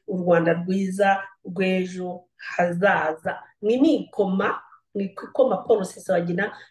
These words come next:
ni mumukunde, ni Mandela wacu, turamukunda, kandi azatugeza ku byiza byinshi biri imbere. Nicyo nababwira, nimushaka mucishe make, mufata-, mufashe agapira hasi,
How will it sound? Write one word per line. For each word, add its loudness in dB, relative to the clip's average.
ni 4
mumukunde, 4
ni -6
Mandela -4
wacu, -4
turamukunda, -4
kandi -2
azatugeza -2
ku -16
byiza 0
byinshi -4
biri -2
imbere. -2
Nicyo 4
nababwira, 0
nimushaka -4
mucishe -2
make, -2
mufata-, -4
mufashe -2
agapira -2
hasi, -2